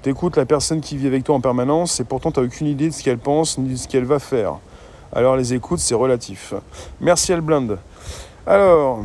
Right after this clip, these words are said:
quand on perd des points sur son permis, on est informé directement. Là, ça voudrait dire qu'on n'a pas d'avertissement.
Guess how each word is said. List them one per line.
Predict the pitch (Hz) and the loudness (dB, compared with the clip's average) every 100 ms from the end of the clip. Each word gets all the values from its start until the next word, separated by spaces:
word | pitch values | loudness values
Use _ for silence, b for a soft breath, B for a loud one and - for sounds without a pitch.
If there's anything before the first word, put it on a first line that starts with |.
| 107 | -4
quand | - 156 156 | -2 0 0
on | 147 143 135 | 0 0 0
perd | 165 156 | 0 0
des | 139 | 0
points | 135 - 156 | -2 0 0
sur | 160 131 | 0 -4
son | - | -4
permis, | 123 135 143 165 | -2 -2 0 0
on | 147 | 0
est | 131 - | 0 -2
informé | 135 - 143 147 | -2 0 0 0
directement. | 135 131 131 135 113 104 B B B B B - - - B B B B B B B | 0 -2 0 -2 -2 -6 B B B B B -20 -20 -20 B B B B B B B
Là, | - | -2
ça | 139 - | 0 2
voudrait | 117 120 | 2 0
dire | 127 165 | 0 -2
qu'on | - 117 | 0 -2
n'a | 113 | 2
pas | 151 | 2
d'avertissement. | 131 123 117 - 98 | 2 2 0 -6 -6